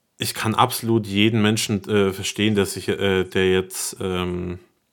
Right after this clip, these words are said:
ein Problem hat, den, den Verein irgendwie in dieser Phase zu supporten. Und das gilt für mich halt auch, in, äh, auch gerade in einem gewissen Rahmen.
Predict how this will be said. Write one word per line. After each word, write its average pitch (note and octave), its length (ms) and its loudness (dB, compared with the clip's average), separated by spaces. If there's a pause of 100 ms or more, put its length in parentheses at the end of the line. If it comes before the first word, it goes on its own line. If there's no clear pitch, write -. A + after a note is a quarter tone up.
(340)
ein G#2+ 160 -10
Problem G2+ 720 -4
hat, - 380 -6
den, F#2 340 -2
den F#2+ 140 -4
Verein F#2+ 380 -4
irgendwie F#2 640 -4 (140)
in G2+ 140 -8
dieser G2 260 -6
Phase F#2+ 420 -2
zu - 160 -8
supporten. G2+ 640 -6
Und F#2+ 380 -8
das - 260 -6
gilt A2 200 -4
für - 100 -6
mich G#2 240 -2
halt F2+ 260 -4 (1600)
auch, A2+ 480 0 (360)
in, B2+ 280 -2
äh, A2+ 200 4
auch A2 260 0
gerade A2+ 380 2
in G#2+ 80 0
einem A2 100 -2
gewissen A2+ 360 -2
Rahmen. A#2 440 -2